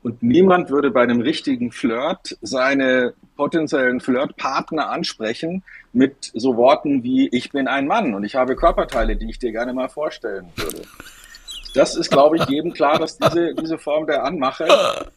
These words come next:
irrelevant ist. Ja? Aber du kriegst auf LinkedIn immer solche Sprüche. „Ich bin ein Unternehmen und ich habe diese und jene Dienstleistung und die würde ich dir gerne mal zeigen.“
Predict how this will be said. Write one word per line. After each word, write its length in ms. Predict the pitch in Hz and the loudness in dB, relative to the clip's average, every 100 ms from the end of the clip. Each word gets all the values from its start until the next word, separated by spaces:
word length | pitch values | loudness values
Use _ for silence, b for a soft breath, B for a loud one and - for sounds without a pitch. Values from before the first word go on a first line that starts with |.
| _ - | _ -2
irrelevant 720 | 175 202 170 131 113 113 104 | 0 0 -2 -4 -4 -6 -12
ist. 280 | 90 78 - | -18 -14 -8
Ja? 340 | 202 - - | -6 -6 -6
Aber 300 | 139 139 135 131 | -2 -2 -2 -8
du 240 | 117 135 | -14 -14
kriegst 340 | - 180 180 | -4 -4 -4
auf 160 | 151 135 | -6 -2
LinkedIn 720 | 127 160 196 - 170 180 170 - | -2 -2 -2 -2 -2 -4 -8 0
immer 560 | - 277 160 117 196 247 - | 2 4 4 2 0 -6 -14
solche 720 | - 123 120 156 185 180 208 - - | -10 -2 -2 -2 -4 -4 -6 -12 -20
Sprüche. 500 | - - 247 - 82 - | -18 -14 -8 -8 -8 -4
„Ich 300 | - 202 - | 2 2 0
bin 220 | - 175 170 | -2 -2 0
ein 260 | 147 151 | 0 0
Unternehmen 720 | 131 135 113 127 190 214 226 - B B B | -2 -2 -2 -2 -2 -2 -4 -8 B B B
und 260 | 143 151 139 | 0 0 0
ich 160 | 147 | 0
habe 400 | 156 160 160 160 | 4 4 4 2
diese 320 | 123 160 165 151 | 0 0 2 2
und 100 | 135 | 2
jene 200 | 143 123 | 0 0
Dienstleistung 680 | 160 214 135 139 160 160 | -2 0 4 4 4 0
und 140 | 135 131 | 0 -2
die 120 | 135 | -2
würde 160 | 143 | -2
ich 60 | 147 | -2
dir 140 | 139 | 0
gerne 180 | 117 117 | 0 2
mal 160 | 127 131 | -2 -2
zeigen.“ 320 | - 214 127 | -2 -4 -4